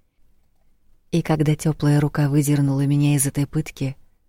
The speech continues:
наконец получилось сделать вдох. Оказывается, я не дышала. Это лишь малая часть. Иногда под ногами широкая лента,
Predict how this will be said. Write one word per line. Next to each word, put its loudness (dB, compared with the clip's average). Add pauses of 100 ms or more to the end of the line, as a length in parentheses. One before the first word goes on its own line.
(140)
наконец 2
получилось 0
сделать -2
вдох. -6 (920)
Оказывается, -2
я -6
не -6
дышала. -8 (2500)
Это 6
лишь 6
малая 6
часть. -4 (1120)
Иногда 6
под 2
ногами 6
широкая 2
лента, 0